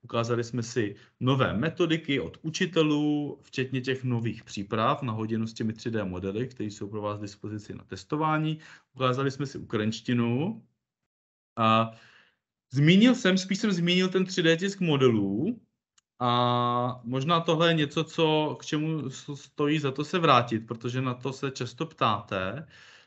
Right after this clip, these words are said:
Tohle to je zase obsah, který vy sice ve vašich webových licencích vidíte, ale nemáte možná ob-, eh, odemčený plný obsah. Tak já na to teďka kliknu a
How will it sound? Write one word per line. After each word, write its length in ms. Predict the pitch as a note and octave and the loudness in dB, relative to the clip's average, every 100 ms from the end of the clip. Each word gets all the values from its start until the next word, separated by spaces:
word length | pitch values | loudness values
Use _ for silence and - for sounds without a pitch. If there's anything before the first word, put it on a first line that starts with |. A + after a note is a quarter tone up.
| _ | _
Tohle 260 | - D#3 F3 | 2 2 4
to 120 | F#3+ | 6
je 160 | F#3 | 6
zase 380 | D3 E3 E3 F#3+ | 6 2 0 -2
obsah, 720 | - - - D3+ D3 D3+ - | -2 -8 0 4 4 2 -6
který 520 | _ - D3+ D3+ D#3 D3+ | _ -2 0 2 -2 -2
vy 500 | B2 C3+ C3+ C3 - | 0 2 2 0 -10
sice 460 | - C3+ C3+ D3+ C#3+ | -8 -8 -4 -2 -2
ve 120 | C3 | -2
vašich 480 | C3 C3+ D3 C#3 - | -4 -4 -6 -8 -14
webových 480 | - A#2+ C3 C3+ B2+ | -4 -2 -2 -4 -4
licencích 520 | C3 B2 C#3+ C#3+ D3+ | -6 -4 -6 -4 -6
vidíte, 680 | A2 G2 G2 F#2+ G2 G2 C3 - - _ | -4 -4 -4 -4 -4 -2 -6 -10 -20 _
ale 200 | A#2 C3 | -2 0
nemáte 340 | C#3+ C#3 C#3 | 2 2 0
možná 400 | C#3+ C3 B2 C#3 | -4 -4 0 -2
ob-, 260 | A#2+ A#2 - | -2 -6 -8
eh, 320 | B2+ A#2+ A#2+ | -4 -2 -2
odemčený 580 | A#2 A#2+ C3 B2 B2+ B2 | -2 0 0 -2 -2 -2
plný 260 | B2 A#2+ A#2+ | -2 -2 -4
obsah. 460 | G2 - - _ | -6 -14 -20 _
Tak 180 | _ - | _ -16
já 80 | G#2+ | -8
na 80 | A#2+ | -6
to 120 | B2+ | -6
teďka 180 | B2 - | -12 -14
kliknu 640 | - A#2+ D#3+ E3+ F#3 A3+ - - - - _ _ _ | -6 -4 0 0 0 -2 -6 -20 -20 -20 _ _ _
a 440 | A#2+ A#2+ A#2+ A#2+ | 2 4 2 -2